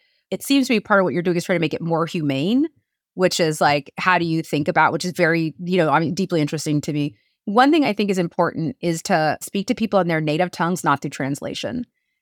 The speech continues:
We don't use a-, any type of translation through technology 'cause it's often wrong and different words mean different things. So one thing that we just think is really important is, like, if you're building in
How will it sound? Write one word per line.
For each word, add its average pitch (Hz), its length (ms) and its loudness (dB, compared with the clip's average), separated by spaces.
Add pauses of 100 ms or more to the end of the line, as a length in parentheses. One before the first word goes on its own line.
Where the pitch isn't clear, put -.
We 233 160 2
don't 247 240 4
use 170 640 -2
a-, - 180 -12
any 233 220 6
type 185 180 0
of 156 100 -6
translation 160 920 -2 (100)
through 190 120 2
technology 220 460 4
'cause 190 160 -4
it's 180 160 -4
often 175 360 2
wrong 151 340 0
and 143 80 -2
different 165 260 0
words 156 260 -2
mean 143 200 0
different 147 340 -2
things. 208 460 0 (340)
So 185 400 4 (380)
one 220 340 4
thing 180 160 2
that 156 120 0
we 165 100 2
just 165 140 -2
think 180 120 -2
is 160 140 -2
really 208 420 2
important 175 640 0
is, 165 140 0
like, 160 280 -2
if 208 220 0
you're 175 160 2
building 165 640 2 (380)
in 165 340 0